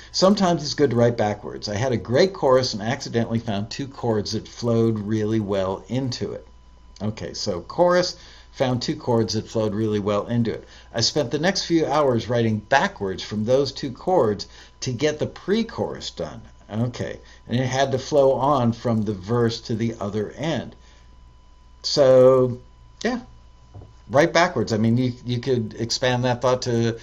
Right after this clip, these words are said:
um, writing backwards from the whole song concept.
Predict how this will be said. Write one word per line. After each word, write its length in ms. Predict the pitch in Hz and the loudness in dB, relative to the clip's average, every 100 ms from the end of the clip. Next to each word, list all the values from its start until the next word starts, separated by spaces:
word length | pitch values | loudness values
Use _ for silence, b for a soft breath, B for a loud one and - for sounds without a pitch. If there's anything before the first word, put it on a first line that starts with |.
| B B B B B - | B B B B B -6
um, 560 | 117 113 113 110 107 - - - - - - - - 120 | 0 2 4 0 -2 -8 -20 -20 -20 -20 -20 -14 -12 0
writing 400 | 131 143 147 117 | 4 4 4 4
backwards 840 | 120 123 143 135 127 110 127 123 | 2 2 2 2 2 -2 -4 -4
from 140 | 151 | -4
the 100 | 139 | 0
whole 180 | 123 156 | 2 4
song 340 | - 147 180 233 | 4 4 2 0
concept. 640 | 120 90 - 82 - - | -4 -6 -6 -6 -8 -18